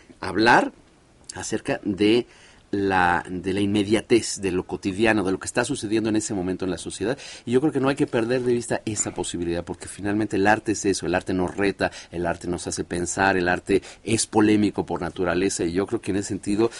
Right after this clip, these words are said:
todavía nos hace pensar y nos fascina también visualmente Metrópolis.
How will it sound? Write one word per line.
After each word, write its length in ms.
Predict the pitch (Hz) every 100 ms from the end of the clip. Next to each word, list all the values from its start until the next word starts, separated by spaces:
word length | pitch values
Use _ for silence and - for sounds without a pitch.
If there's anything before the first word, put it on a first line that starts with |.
| - _
todavía 600 | 104 98 98 110 120 110
nos 240 | 104 87 87
hace 240 | 80 -
pensar 500 | 80 82 - 87 87
y 100 | 85
nos 200 | 78 73
fascina 520 | - 78 - 98 90 80
también 320 | 80 85 82
visualmente 580 | 76 78 76 76 73 76
Metrópolis. 540 | 71 - 69 -